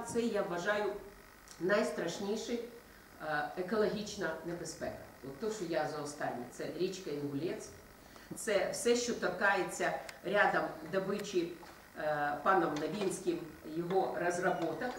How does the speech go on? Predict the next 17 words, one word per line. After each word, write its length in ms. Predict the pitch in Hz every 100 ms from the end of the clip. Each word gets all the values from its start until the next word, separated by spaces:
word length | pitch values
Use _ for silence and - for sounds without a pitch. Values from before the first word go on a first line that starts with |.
| -
його, 260 | 170 202 202 170
його 340 | 220 233 240
пласти 480 | 233 247 247 - 240 -
давлять 420 | 220 185 180 -
так 200 | - -
на 120 | 165
землю, 380 | 185 190 156 151 - - -
що 200 | 220 202
у 60 |
людей 640 | 208 214 170 247 170 139 - - - - - - - - - -
дома 580 | - 240 247 - - -
просто 460 | 240 285 - - 214
уходять 600 | 196 - 269 - 175 -
во 120 | 214
враги. 520 | 233 233 208 165 165 214 - - - - - - - -
Там 320 | 247 294 - -
буквально 400 | 214 277 269 240